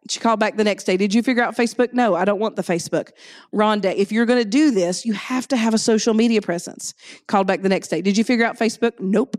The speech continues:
I don't want it." "Well, twenty-five thousand people have watched the video I posted of you and your husband, and the local news would like to interview you. You should figure out the Facebook." I said, "Yes, I should." And so all of a sudden, every local radio,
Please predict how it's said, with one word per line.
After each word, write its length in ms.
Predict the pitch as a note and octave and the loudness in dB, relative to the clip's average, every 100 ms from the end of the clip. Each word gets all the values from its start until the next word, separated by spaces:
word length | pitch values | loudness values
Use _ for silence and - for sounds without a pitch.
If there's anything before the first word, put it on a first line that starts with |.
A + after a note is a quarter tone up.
| - | -2
I 60 | |
don't 160 | F#3+ G#3 | -2 0
want 160 | B3 | -2
it." 120 | G3 - - _ | -2 -8 -20 _
"Well, 420 | F3 E3 A#3+ - - - - | 0 2 0 -2 -12 -20 -12
twenty-five 600 | - G3+ A3 A#3+ A#3+ G#3+ | 0 2 4 2 0 0
thousand 440 | - F#3+ G3+ A3+ A3 | 0 0 0 0 0
people 340 | G3+ G3 C4+ | 0 0 2
have 160 | A3+ F3 | 2 2
watched 280 | F3+ - | -2 -2
the 60 | G3+ | -2
video 440 | F3+ F3+ G3+ A#3+ | 2 2 4 2
I 80 | C4+ | 2
posted 420 | A3 G3+ F#3+ G#3 | 0 -2 -2 -2
of 120 | F#3+ F3 | -2 2
you 80 | F#3 | 2
and 80 | |
your 100 | G3 | 2
husband, 420 | F#3+ F3 - B3 C4 - - | 2 0 0 0 -2 -8 -4
and 160 | A#3+ A#3 | 0 2
the 60 | |
local 340 | A#3+ A#3+ B3 C#4 | 2 0 0 2
news 340 | C4 E4+ C#4+ | 2 2 0
would 140 | G3+ G3 | 0 0
like 200 | G#3 - | -2 -4
to 100 | A3+ | -2
interview 400 | B3+ D#4 A3 F#3 | 0 0 0 0
you. 240 | E3+ E3 - - - | 2 0 -4 -12 0
You 160 | B3+ | 2
should 260 | D#4+ D#4 A3 | 2 0 0
figure 260 | F#3 F3 | 0 2
out 160 | F3+ - | 0 0
the 60 | G#3+ | -2
Facebook." 540 | C#4+ F4+ - F3+ - | 0 0 0 -4 -4
I 60 | - | -10
said, 180 | - E3+ | -12 -8
"Yes, 280 | D#3 E3+ - | -6 -6 -2
I 140 | G3+ | -2
should." 400 | G#3+ - F#4 - F4 D#4 | 0 0 0 0 -2 0
And 180 | C4+ C4+ | 2 2
so 380 | F4 C#4 A3 - - - _ _ _ _ _ _ - - - | 2 2 2 -2 -12 -20 _ _ _ _ _ _ -20 -12 -2
all 200 | A#3+ D4 | 0 2
of 80 | D#4+ | 0
a 40 | |
sudden, 320 | - C#4+ G#3+ - | 0 0 0 0
every 280 | B3+ A#3+ C4 | 0 2 0
local 380 | A#3 A3 G3+ | 2 0 0
radio, 640 | F3+ A3+ B3 C4 C4+ C#4 | 0 0 2 2 2 0